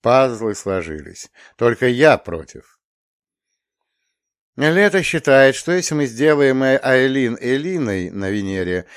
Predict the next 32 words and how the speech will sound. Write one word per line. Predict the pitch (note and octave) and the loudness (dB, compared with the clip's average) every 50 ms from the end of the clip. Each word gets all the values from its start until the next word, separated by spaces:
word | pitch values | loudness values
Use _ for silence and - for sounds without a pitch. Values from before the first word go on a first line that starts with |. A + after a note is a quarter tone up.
| - - - - | -20 -20 -10 -4
то | - | 0
это | F3+ F#3+ F3 F3+ F3 | 0 0 2 0 0
может | F3 E3+ D#3+ E3 D3+ - - | 0 0 0 -2 -2 -4 -4
подтолкнуть | D#3+ D3+ - - D#3+ D#3 D3+ - - D3+ E3+ F#3 F3+ F3+ | -4 -2 0 2 4 4 4 2 -2 -6 -8 -8 -8 -8
тебя | - D#3+ D3 E3 D#3 | -6 -2 0 0 0
скорее | - - - F3 E3 D3+ C3+ A#2+ G#2+ | 0 0 0 0 2 2 2 0 0
заняться | G2 A2+ A2 A2 A2 A2 G#2 - - A2+ A2 | 0 -2 -2 -2 -2 -4 -4 -4 -4 -2 0
разгадкой | G#2+ A2 G2+ G2 G2+ A#2+ C#3 D3+ C#3 - - B2 | 0 0 -2 -2 -2 0 0 0 -2 -4 -8 -10
секретов | G#2 - G#2 F#2 - G2+ G2 G#2 A#2 - - C#3+ B2 - _ _ - - _ - | -8 -8 -10 -10 -6 -4 -2 -2 -2 -2 -4 -10 -10 -12 _ _ -20 -20 _ -8
древних | G#2+ A2 A2+ A2+ G#2+ G2 F#2+ F#2 - - | -4 -2 0 0 0 0 -2 -6 -8 -8
Виман. | F#2 F2+ E2 D#2+ D2+ - - _ _ _ _ _ _ _ _ _ _ _ _ _ _ _ _ | -8 -8 -8 -10 -12 -16 -20 _ _ _ _ _ _ _ _ _ _ _ _ _ _ _ _
Ведь | - A#2+ C3+ C3+ | 0 0 0 2
только | - D#3+ D#3 D3 D3 - D3 C#3+ | 4 4 4 4 4 2 0 2
так | - F3 F3+ F3 - - | 4 4 4 4 2 0
ты | - G#2+ G2+ | -4 -8 -6
сможешь | - - G#2+ G#2 G2 G2 F#2+ | -4 -4 -4 -2 -4 -4 -6
скорее | - - A2 G#2 G2+ G2 | -6 -2 -2 0 0 0
достичь | F#2 F#2+ G2+ F#2+ - - - D#2 - - - | -2 -2 -4 -4 -6 -10 -18 -18 -16 -18 -18
ее. | D2+ D2+ D#2 D#2 D2+ - _ _ _ _ _ _ _ - _ _ | -18 -18 -18 -18 -20 -20 _ _ _ _ _ _ _ -20 _ _
«Я | - F#3 G3 G3 E3 | 2 2 4 2 2
знала, | D3 D3 C3+ C3 B2+ B2 B2 B2+ B2+ | 2 2 4 4 6 6 4 4 2
что | - - C3 | 0 -2 -4
тебя | G#2+ C3+ A#2+ A#2+ C#3+ | -2 -2 2 4 4
это | D#3+ E3+ E3 D#3+ | 4 4 2 0
возмутит», — | C3+ B2 G#2+ A2 G#2+ F#2+ - - F#2+ F#2 F2 - - _ _ _ _ _ _ _ _ _ | -4 -2 -4 -4 -6 -6 -6 -6 -8 -8 -8 -10 -16 _ _ _ _ _ _ _ _ _
продолжила | - G2 G2 F#2 F#2+ F#2 E2+ F2+ F2+ F2+ F2+ | -4 -4 -2 -2 -2 -4 -2 -4 -4 -4 -4
Артемида, | F2 - G2+ F#2+ G#2 A2+ A#2 G#2+ G2+ G2 | -4 -4 -4 -4 -4 -4 -4 -4 -4 -4
видя | F#2 G2 F#2+ E2+ F2+ F2+ | -4 -6 -6 -6 -6 -6
негодование | F#2 F#2+ E2+ F#2+ F#2+ G#2 G#2+ G2+ F#2+ E2+ D#2 D#2 D2+ D#2 | -6 -6 -6 -4 -2 0 0 0 0 -2 -4 -8 -12 -14
в | D2+ | -14
моих | D2+ D2+ D2+ D2 | -14 -14 -14 -14
глазах. | D2 D2+ D2+ D2 D2 D2 D2 D2 - | -14 -12 -14 -12 -14 -16 -18 -18 -20